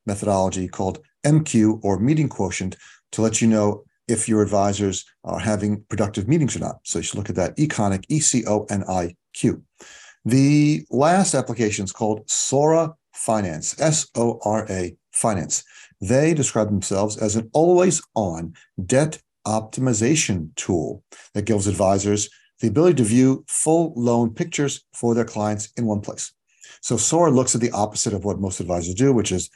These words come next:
they look at the investments and assets. Sora looks at debt. They look at loans, home loans, helocs, auto loans, student loans, and they try to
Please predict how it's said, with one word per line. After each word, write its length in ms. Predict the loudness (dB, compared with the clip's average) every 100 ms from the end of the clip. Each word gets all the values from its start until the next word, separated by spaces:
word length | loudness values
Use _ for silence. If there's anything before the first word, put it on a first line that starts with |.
| _ _ -2
they 120 | 0
look 220 | 2 -2
at 100 | -4
the 100 | -2
investments 640 | 0 0 0 0 0 0
and 140 | -4 -4
assets. 460 | -4 -2 -2 -4 -10 -12
Sora 360 | -4 2 4
looks 260 | 4 2 0
at 140 | -2
debt. 300 | -2 -6 -6 -20 _ _ _ _ _
They 80 | 0
look 180 | 2 2
at 200 | -2 0
loans, 640 | 2 4 4 2 -4 -10 _ _ -2
home 260 | 2 2
loans, 400 | 2 -2 -6 -10 _ _ _ _
helocs, 580 | 2 2 2 -2 -8 -10 -14 -20 _
auto 180 | 2 4
loans, 500 | 4 2 -2 -6 -8 -12 -20 _
student 340 | -2 0 2
loans, 460 | 2 0 -2 -8 -10 _ _ -20 -4
and 380 | 0 2 2 2
they 180 | 0 0
try 340 | -2 0 0
to 400 | -2 -2 -2 -6